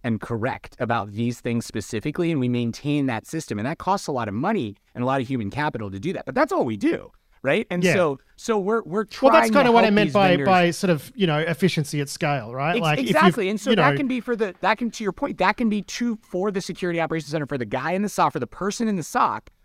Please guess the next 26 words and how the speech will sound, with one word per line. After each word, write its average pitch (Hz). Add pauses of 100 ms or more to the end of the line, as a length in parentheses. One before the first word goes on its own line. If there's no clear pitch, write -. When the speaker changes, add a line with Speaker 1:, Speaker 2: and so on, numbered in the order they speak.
(120)
Speaker 1:
right? 156
This 180
can 226
be 202
this 175
for 139
them. 139 (220)
It 190
can 196
also 170
be 143
the 139
case 123
for 127
the 117
security 131
vendor, 165
the 117
threat 123
intelligence 123
vendor, 120
the 104
sim 123
vendor, 120
et 104
cetera. 123